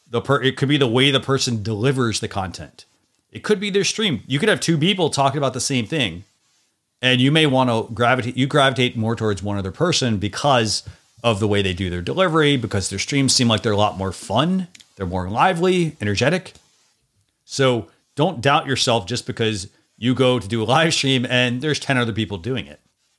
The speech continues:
It does tell you one thing. It says, "Hey, you know what? I'm, I'm probably in the right place." But it also says that you don't have to also do the validation,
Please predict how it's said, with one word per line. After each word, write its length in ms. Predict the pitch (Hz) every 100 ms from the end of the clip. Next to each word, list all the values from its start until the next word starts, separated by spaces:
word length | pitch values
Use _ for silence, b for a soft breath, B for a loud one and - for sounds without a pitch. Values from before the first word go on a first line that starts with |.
| _ _ _ _ _ _ _ _ -
It 140 | 107
does 240 | 135 151 -
tell 200 | 135 120
you 120 | 113
one 200 | 170 165
thing. 180 | 117 131
It 100 | 139
says, 220 | 135 113
"Hey, 140 | 175
you 160 | 151 104
know 100 | 120
what? 240 | 175 - _ _ _ _ _ _ _ _ _ _
I'm, 160 | 117 131
I'm 220 | 127 123
probably 420 | - 165 180 170
in 80 | 139
the 60 | 117
right 240 | 110 107
place." 520 | - 175 82 - - b b b
But 120 | 120
it 100 | 131
also 420 | 135 147 - 143
says 600 | 135 - 104 101 98 - b b b b 95
that 380 | 110 107 90 _ _ _ _ _ _ _ _ _ _ _ _ _ _ - 95
you 100 | 151
don't 100 | 170
have 200 | 147 135
to 60 |
also 260 | 127 131 131
do 140 | 104 110
the 80 |
validation, 760 | 98 87 82 123 147 98 85